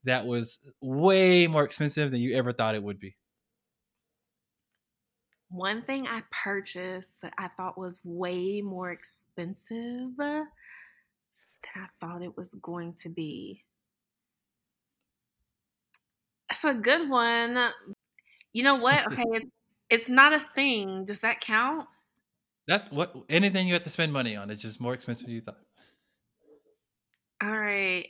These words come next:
Speaker 2: I, I mean, I'm gonna have to say, I'm gonna have to say the first time I had to get another tire.
Speaker 1: Ooh.
Speaker 2: Like, I just, I,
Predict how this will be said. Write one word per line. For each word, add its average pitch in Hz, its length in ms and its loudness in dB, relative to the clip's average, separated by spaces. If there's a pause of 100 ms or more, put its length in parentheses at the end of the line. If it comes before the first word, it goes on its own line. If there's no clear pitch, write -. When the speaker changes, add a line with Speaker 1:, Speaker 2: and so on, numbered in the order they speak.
Speaker 2:
I, 262 240 12
I 254 120 8
mean, 277 200 4
I'm 277 120 8
gonna 349 120 4
have 285 280 2
to 294 100 -4
say, 262 580 -2 (580)
I'm 247 120 4
gonna 330 80 2
have 320 100 0
to 311 60 -2
say 294 160 2
the 240 100 2
first 233 300 2
time 247 180 2
I 226 60 2
had 226 180 0
to 214 80 -2
get 196 140 -2
another 208 320 -2
tire. 196 680 0 (760)
Speaker 1:
Ooh. 240 200 4
Speaker 2:
Like, 571 120 12
I - 160 8
just, - 580 -2 (240)
I, 202 160 2